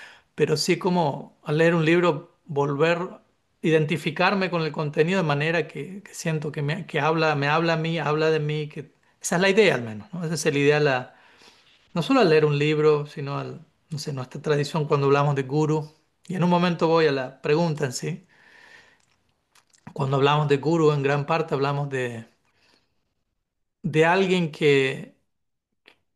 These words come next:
que describe y que habla todas aquellas cosas que nunca supimos poner en palabras,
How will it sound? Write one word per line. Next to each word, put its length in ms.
que 180
describe 540
y 80
que 100
habla 340
todas 300
aquellas 360
cosas 540
que 160
nunca 460
supimos 580
poner 280
en 160
palabras, 540